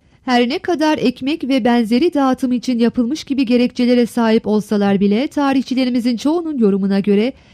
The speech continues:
genellikle İstanbul'a izinsiz girmiş kişilerin saptanması amacıyla yapılmışlardır. Örneğin yukarıda da aktardığımız İstanbul'da bin sekiz yüz yirmi dokuz yılında ekmeğin adam başına belli bir miktarda eşit olarak dağıtılabilmesi gerekçesiyle yapıldığı söylenilen nüfus yazımı ile ilgili olarak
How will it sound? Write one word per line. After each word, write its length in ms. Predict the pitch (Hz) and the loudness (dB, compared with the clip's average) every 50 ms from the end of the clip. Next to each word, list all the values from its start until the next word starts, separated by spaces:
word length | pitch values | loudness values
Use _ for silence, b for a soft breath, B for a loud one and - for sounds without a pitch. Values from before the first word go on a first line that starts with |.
| b b b | b b b
genellikle 560 | - 240 226 233 240 233 240 330 349 - 311 | 0 2 2 4 2 2 2 0 -2 -2 -4
İstanbul'a 480 | 294 - - - 285 269 262 240 254 262 | -4 -4 -2 -2 -2 0 0 0 2 2
izinsiz 460 | 247 226 220 247 247 - 330 370 - | 2 2 2 0 -2 -2 -4 -6 0
girmiş 280 | - 311 294 277 277 - | 0 0 0 0 -2 -2
kişilerin 400 | - 277 - 254 254 254 240 254 | -2 -2 0 2 0 0 0 -2
saptanması 640 | - 277 247 240 - - 233 233 233 240 254 - 311 | -2 -2 -2 -2 -2 -2 -2 0 0 -2 -4 -4 -4
amacıyla 380 | 285 285 262 - 254 220 202 | -2 -2 0 0 2 2 2
yapılmışlardır. 920 | 190 196 196 - 208 190 190 196 - - 190 190 190 190 185 202 - - _ _ _ _ _ _ _ _ _ _ _ _ b b b b b b b b b b b | 2 2 0 -2 -4 -4 -4 -6 -6 -4 -4 -2 -2 -4 -6 -8 -12 -12 _ _ _ _ _ _ _ _ _ _ _ _ b b b b b b b b b b b
Örneğin 560 | - 190 302 381 415 415 339 254 226 247 277 226 | -2 -2 0 0 0 -2 -2 -2 0 -2 -2 -2
yukarıda 440 | 254 240 - 294 285 294 330 349 | -4 0 2 0 2 2 0 0
da 80 | 349 311 | 0 0
aktardığımız 760 | 285 285 - - 247 226 214 190 175 202 196 190 226 277 - | -2 -2 0 0 2 2 2 2 0 0 0 0 -2 -4 -6
İstanbul'da 720 | - 254 - - - 320 349 339 262 247 220 190 220 262 233 | -8 -8 -6 -4 -4 -4 -4 -2 -2 -2 0 0 0 0 0
bin 100 | 247 247 | -2 -4
sekiz 300 | 233 - 277 254 339 330 | -2 -4 -2 -2 0 -2
yüz 160 | 330 302 - | -2 -2 -2
yirmi 200 | 294 285 277 262 | -2 -2 -2 -4
dokuz 300 | 277 277 - 285 262 214 | -4 -4 -2 -4 -2 0
yılında 300 | 233 220 214 220 208 247 | 0 0 0 0 0 0
ekmeğin 340 | 294 294 - - 269 269 262 | -2 -2 -4 -4 -4 -4 -2
adam 340 | 254 254 226 277 320 370 359 | -2 -2 -2 -2 -2 -2 -2
başına 320 | 339 302 - 330 330 302 | -4 -4 -4 -4 -2 0
belli 240 | 302 302 262 294 233 | 0 2 0 0 0
bir 120 | 262 277 | 0 -2
miktarda 440 | 254 262 247 - 262 254 247 247 226 | -2 -2 -6 -2 0 0 2 2 2
eşit 220 | 247 202 - - 302 | 0 -2 -2 -4 -4
olarak 360 | 269 247 240 233 233 - - | -2 0 2 0 0 0 0
dağıtılabilmesi 680 | 226 214 214 - 208 208 202 208 196 196 202 196 - 220 | 0 0 0 0 -2 0 0 0 2 2 2 2 2 2
gerekçesiyle 580 | 185 208 202 208 202 226 214 - 302 330 349 | 2 4 2 2 2 0 0 0 0 0 0
yapıldığı 440 | 320 294 294 - 285 277 240 277 277 | 0 0 0 0 0 0 2 0 0
söylenilen 600 | 247 - 262 254 240 240 240 240 240 233 233 226 | 2 2 0 2 2 2 0 2 2 0 0 0
nüfus 280 | 233 214 - 311 277 - | -2 -2 -2 -2 0 2
yazımı 300 | 233 220 - 233 220 233 | 0 0 0 0 0 0
ile 100 | 233 233 | 2 2
ilgili 260 | 233 202 220 240 262 | 0 0 0 0 0
olarak 340 | 240 202 180 180 196 262 | 0 0 0 -2 -2 -4